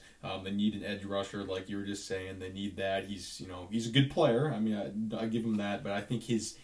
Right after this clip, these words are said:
his ceiling is low. I think that he's not gonna get much better, and honestly, I don't think he's gonna end up being anything really special in the league. I think it'd be a, you know, a, probably a, a ve-, a guy that could play, you know, seven to ten years in the league, being, being, being decent. But I just don't know if,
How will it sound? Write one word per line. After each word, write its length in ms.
his 240
ceiling 560
is 120
low. 380
I 80
think 220
that 100
he's 400
not 260
gonna 160
get 180
much 260
better, 220
and 100
honestly, 300
I 40
don't 180
think 180
he's 200
gonna 120
end 120
up 140
being 220
anything 460
really 180
special 540
in 80
the 60
league. 140
I 40
think 140
it'd 120
be 140
a, 20
you 140
know, 160
a, 80
probably 380
a, 140
a 120
ve-, 220
a 100
guy 200
that 80
could 180
play, 360
you 80
know, 280
seven 460
to 200
ten 300
years 240
in 60
the 60
league, 480
being, 300
being, 320
being 240
decent. 400
But 80
I 40
just 180
don't 260
know 220
if, 60